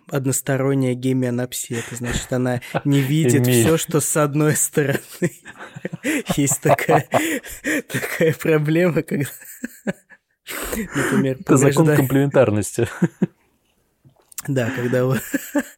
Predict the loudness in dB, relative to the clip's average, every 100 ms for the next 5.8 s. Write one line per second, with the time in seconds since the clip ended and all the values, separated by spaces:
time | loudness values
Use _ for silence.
0 | -12 -10 -10 -12 -14 -18 _ _ 0 2
1 | 4 4 4 2 2 0 -2 -4 -2 -2
2 | 0 -2 -2 -6 -4 -6 -6 -6 -6 -4
3 | -2 0 -2 -4 -4 -4 -6 -4 -2 -2
4 | -2 -2 -4 -6 -8 -8 -6 0 0 0
5 | 0 0 0 -4 -6 -8 -6 -6